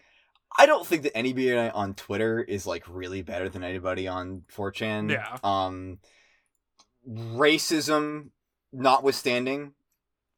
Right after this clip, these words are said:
Speaker 1: that's a factor, obviously.
Speaker 2: Yeah.
Speaker 1: But, like, in the sense of, uh,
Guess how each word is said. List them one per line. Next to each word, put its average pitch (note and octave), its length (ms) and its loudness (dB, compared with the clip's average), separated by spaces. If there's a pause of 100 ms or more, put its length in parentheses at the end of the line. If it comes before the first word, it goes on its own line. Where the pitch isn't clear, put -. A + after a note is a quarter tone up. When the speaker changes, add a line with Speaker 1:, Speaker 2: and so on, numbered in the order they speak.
(220)
Speaker 1:
that's - 240 6
a D#3+ 40 -2
factor, A#2+ 600 4
obviously. G#2 480 2
Speaker 2:
Yeah. D3+ 160 -4 (260)
Speaker 1:
But, F3 140 6
like, D#3 300 4 (420)
in B3+ 160 2
the A#3+ 80 4
sense D#3+ 480 4
of, B2+ 560 4 (160)
uh, A#2 540 8